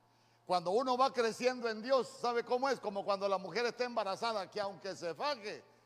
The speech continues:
llega un día que se le nota. Entonces,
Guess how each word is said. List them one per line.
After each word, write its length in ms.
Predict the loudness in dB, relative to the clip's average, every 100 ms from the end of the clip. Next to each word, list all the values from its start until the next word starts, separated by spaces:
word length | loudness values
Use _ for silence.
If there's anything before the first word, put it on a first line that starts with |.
| _
llega 240 | -10 -6 -6
un 80 | -2
día 180 | -4
que 100 | -4
se 140 | -6 -6
le 140 | -6
nota. 320 | -8 -8 -12 -16 _ _ _ _ _ _ _ _ _ _ _ _ _ _ _ _ _ _ _ _ _ _ _ _ _ _ _ _ _ _ _ _ _ _ _ _ _ _ _ _ _ _ _ _ -12
Entonces, 720 | -2 0 2 -2 -2 -18